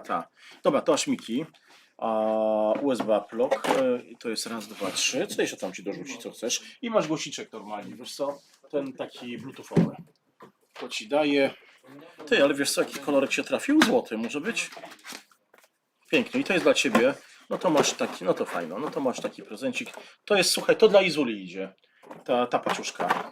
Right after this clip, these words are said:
To wysyłamy to. No buziaki, pa, pa, pa. No tak jak słyszeliście, Izula już dostała. To jest tak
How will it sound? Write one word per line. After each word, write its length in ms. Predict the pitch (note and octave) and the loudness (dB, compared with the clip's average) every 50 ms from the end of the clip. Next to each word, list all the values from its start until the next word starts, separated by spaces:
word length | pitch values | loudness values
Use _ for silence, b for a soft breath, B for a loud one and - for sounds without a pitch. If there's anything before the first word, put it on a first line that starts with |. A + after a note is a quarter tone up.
| - - - - | 0 2 2 6
To 120 | D#3 D#3 | 6 8
wysyłamy 720 | D3+ D3 C#3+ C#3 B2+ D3+ D3+ - - D#3+ D3 C3+ B2+ B2 A#2 | 8 8 6 6 4 4 2 2 4 4 4 4 4 2 0
to. 200 | - - A2 - - - - - - - - _ _ _ - | -2 -6 -10 -6 -4 -2 -2 -2 -2 -4 -10 _ _ _ -2
No 140 | C#3 G3 G#3 | 0 0 0
buziaki, 380 | - - - - - - - | 0 0 2 2 2 2 2
pa, 140 | - - - F#3+ | 0 2 2 2
pa, 300 | A3 - - G2 G2+ - | 2 2 2 0 2 2
pa. 300 | - - E2+ F2 F#2 C3 - - - b b b b b b b b b b b | 0 0 0 0 0 0 -2 -6 -12 b b b b b b b b b b b
No 60 | F3+ F3+ | -2 0
tak 120 | G#3 F3+ | 0 0
jak 80 | E3+ - | 0 -2
słyszeliście, 420 | - E3+ - G#2 F2 - - A2 | -6 -6 -6 -4 -4 -4 -4 -4
Izula 340 | F#2 F2+ D#3+ E3+ F#3+ F#3 E3 | -4 -4 -4 2 6 6 6
już 120 | D3 C#3 | 6 6
dostała. 400 | D3 C#3 - - - G#2 A2+ B2+ | 2 -2 2 4 6 6 6 4
To 120 | C3 - D3+ | 2 -2 -6
jest 120 | C#3 - | -4 -4
tak 180 | D3 C3 - | -4 -6 -6